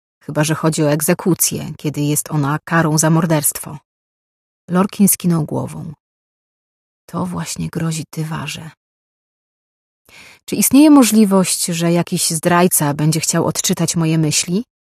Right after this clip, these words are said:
Wszyscy będą chcieli zajrzeć ci do głowy. Ale nie wolno im tego zrobić bez twojej zgody. Czytanie czyichś myśli na siłę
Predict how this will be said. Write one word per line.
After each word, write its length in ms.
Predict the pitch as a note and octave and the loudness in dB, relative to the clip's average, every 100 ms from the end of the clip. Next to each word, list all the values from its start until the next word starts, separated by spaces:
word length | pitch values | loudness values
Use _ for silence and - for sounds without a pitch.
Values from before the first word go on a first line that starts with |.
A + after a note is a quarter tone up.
| _ _ | _ _
Wszyscy 380 | - A3+ - F3 | 2 2 4 4
będą 260 | E3 D#3+ | 4 4
chcieli 340 | D#3+ - F3 E3 | 2 2 2 4
zajrzeć 460 | D#3+ E3+ E3 D#3 | 6 4 4 2
ci 140 | - D#3 | -2 0
do 120 | D#3+ | 0
głowy. 500 | D#3 D3+ C3+ - D3+ - _ _ - - - - - _ | 2 0 0 -4 -10 -14 _ _ -20 -20 -20 -20 -20 _
Ale 140 | G3+ A3+ | 6 8
nie 140 | A#3+ | 8
wolno 300 | B3+ C4+ A#3+ | 8 8 8
im 140 | G3+ | 8
tego 300 | G3+ G#3 G3+ | 6 6 6
zrobić 440 | G3 G3 G3+ G3 F3+ | 6 6 4 4 2
bez 160 | F#3+ | 0
twojej 260 | - - G#3 | -2 2 2
zgody. 540 | F#3 F#3+ E3 - D3 - _ _ _ _ _ _ _ | 2 0 -2 -2 -12 -14 _ _ _ _ _ _ _
Czytanie 400 | - E3+ G3 F#3 | -6 4 8 8
czyichś 380 | E3+ F3+ E3 - | 6 2 0 4
myśli 400 | F#3 F#3 - F3+ | 6 6 6 4
na 120 | E3 | 4
siłę 520 | D#3 - G3 D#3 D3+ | 4 2 4 4 2